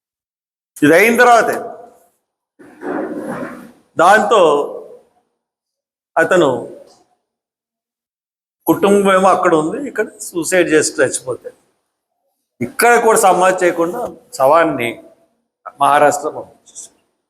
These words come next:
తెనాలి పోలీసుల దాష్టికం ఏ రకంగా ఉందో మీ ముందు పెడుతున్నా. నేను తెనాలి వెళ్ళొచ్చిన తర్వాత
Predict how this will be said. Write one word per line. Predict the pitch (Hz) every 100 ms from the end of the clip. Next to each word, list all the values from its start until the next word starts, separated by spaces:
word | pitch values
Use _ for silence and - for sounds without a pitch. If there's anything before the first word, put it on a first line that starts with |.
| _ _ _ _ _ _ _ _ _ _ _ _ _ _ _ _ _ 494 480 - _ _ _ - - _ -
తెనాలి | 139 156 202 208
పోలీసుల | 185 170 170 175 170 175 156 131 120 - - -
దాష్టికం | 143 180 185 - 226 220 226 185 160 - -
ఏ | 131 170
రకంగా | 175 180 180 175
ఉందో | 156 147 165 131 - _ _ _ _ _ _ _ _ _ _ _ 135
మీ |
ముందు | 120 123 143
పెడుతున్నా. | 120 117 139 - - _ _ _ _ _ _ _ _ _ _ _ 494 - - - - _ _ _ _ _ _ _ _ _ _ _ _ -
నేను | 262 254 247 226 220
తెనాలి | 208 160 214 254
వెళ్ళొచ్చిన | 208 214 208 208
తర్వాత | 208 196 190 190